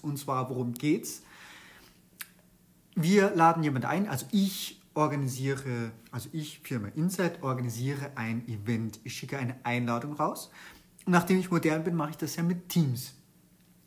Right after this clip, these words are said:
Gerade als Consultant wird man dann relativ schnell feststellen, wenn jemand Externes beitritt, ähm, funktioniert alles noch schön gut. Audio, Video,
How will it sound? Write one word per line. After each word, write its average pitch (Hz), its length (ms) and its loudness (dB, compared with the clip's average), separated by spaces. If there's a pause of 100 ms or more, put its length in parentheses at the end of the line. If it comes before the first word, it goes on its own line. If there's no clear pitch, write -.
(240)
Gerade 151 480 6
als 131 280 -2
Consultant 131 680 -6
wird 151 120 -4
man 139 100 -6
dann 139 120 -2
relativ 175 540 -4
schnell 156 240 -2
feststellen, 131 760 -6 (460)
wenn 135 300 -2
jemand 135 400 -2 (120)
Externes 175 760 -2
beitritt, 120 880 -4 (260)
ähm, 123 240 -6 (160)
funktioniert 143 500 -6
alles 135 280 -4
noch 127 80 -6
schön 127 280 -8
gut. - 360 -4 (480)
Audio, 165 800 0
Video, 156 840 0